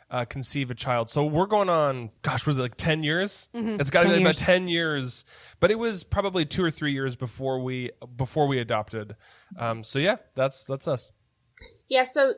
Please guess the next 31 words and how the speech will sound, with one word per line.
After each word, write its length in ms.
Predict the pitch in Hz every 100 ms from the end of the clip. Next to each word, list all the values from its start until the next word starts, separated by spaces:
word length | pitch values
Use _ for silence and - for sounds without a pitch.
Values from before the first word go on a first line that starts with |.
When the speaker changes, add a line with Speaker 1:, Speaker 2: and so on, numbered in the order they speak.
| - -
Speaker 3:
can 140 | - 277
you 60 |
kinda 240 | 294 320 294
walk 240 | 240 247
us 180 | 240 -
through, 420 | 233 226 220 214
like, 260 | 202 190 190 -
you 140 | 214
know, 200 | 202 185
the 440 | 180 196 180 180 -
start 420 | - - 214 208
of 120 | 208
you 500 | 196 196 190 180 180
deciding 600 | - 208 - 196 190 190 190
that 140 | 180
you 100 | 185
wanted 240 | 185 180
to 60 | 185
have 260 | 190 190 190
a 60 |
child 580 | 190 185 175 170 170 165
and 160 | 180 175
then 140 | 170
what 160 | 170 170
that 180 | 165
looked 260 | - 180 -
like 280 | 180 165 165
and, 240 | 165 160 -
and 160 | 185
how 220 | 190 180
you, 460 | 190 180 180 170 170